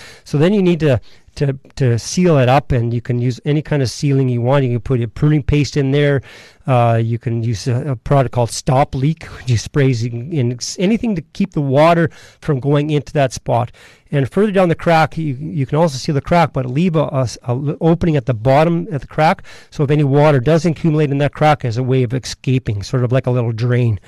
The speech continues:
you're gonna give it. So make sure you do that. Otherwise, basically, um, uh, things like apples and plums and pears, flowering crabs,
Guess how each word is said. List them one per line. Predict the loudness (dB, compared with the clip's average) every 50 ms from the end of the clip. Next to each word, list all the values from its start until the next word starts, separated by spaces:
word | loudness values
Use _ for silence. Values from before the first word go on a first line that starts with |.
| -20 -20 -20 -20 _ -6
you're | -6 -4
gonna | -2 -2 -2
give | -2 -2 -4 -4
it. | -4 -8 -10
So | -8 -6 -4 -2 -2
make | -2 -2 -2 -4
sure | -4 -4
you | -2 -2 -2
do | -2 -2 -2
that. | 0 0 0 0 -2 -8 -20 -20 -20 -20 -20 _ -2
Otherwise, | 0 2 2 2 4 4 4 2 2 0 -4
basically, | -4 -2 0 0 0 -2 -2 -4 -4 -2 0 0 0
um, | 2 2 0 0 0 -4 -6 _ -20 -20 _ _ _ _ _ _ _ _ _ -14 -8
uh, | -4 -2 -2 0 -2 -4 -6 -10 -18 -14
things | -8 -6 -4 -2 -2
like | -2 -4 -2
apples | -2 0 0 0 0 -2 -2 -2 -2 -4
and | -6 -10 -10 -8
plums | -4 -2 0 2 2 2 0 -2 -2
and | -4 -6 -6 _ -4
pears, | -2 0 0 0 0 0 0 -2 -4 -6 -12 _ -20 -20 -20 _ _ _
flowering | -10 -2 0 2 2 4 2 2
crabs, | 0 -2 -2 0 2 2 2 2 -2 -6 -10